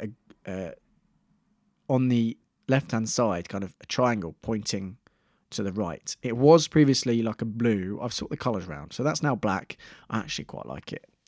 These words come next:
Um, not really the blues I was looking for, but I think it's kind of the hue on my phone, maybe, 'cause it's dark and it changes colours.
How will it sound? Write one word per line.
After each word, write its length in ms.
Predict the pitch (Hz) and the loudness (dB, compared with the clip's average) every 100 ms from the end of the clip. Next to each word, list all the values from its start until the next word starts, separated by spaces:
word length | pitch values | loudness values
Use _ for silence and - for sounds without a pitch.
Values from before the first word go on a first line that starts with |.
| - | -16
Um, 300 | 98 101 - - | -14 -12 -12 -6
not 100 | - | 4
really 140 | 156 | 4
the 80 | 139 | 4
blues 360 | 143 143 135 123 | 6 8 8 4
I 40 | |
was 120 | 117 | 0
looking 240 | 120 110 101 | -2 -4 -8
for, 180 | 92 | -6
but 80 | 90 | -6
I 60 | 95 | -6
think 140 | 117 | -8
it's 100 | 113 | -8
kind 120 | 107 | -8
of 40 | 101 | -8
the 80 | 101 | -8
hue 340 | - 113 101 | -4 -2 -2
on 100 | 95 | -4
my 140 | 92 | -8
phone, 380 | - - 92 85 | -10 -6 -6 -6
maybe, 360 | 85 87 87 - - - - _ | -8 -10 -10 -14 -20 -20 -20 _
'cause 140 | 107 | -10
it's 140 | 92 - _ | -10 -14 _
dark 520 | 104 95 90 - - - | -8 -6 -8 -12 -16 -14
and 140 | 98 | -14
it 120 | 87 - | -14 -12
changes 480 | 98 98 95 92 - | -12 -10 -12 -14 -16
colours. 520 | - - 85 85 - | -12 -10 -8 -8 -10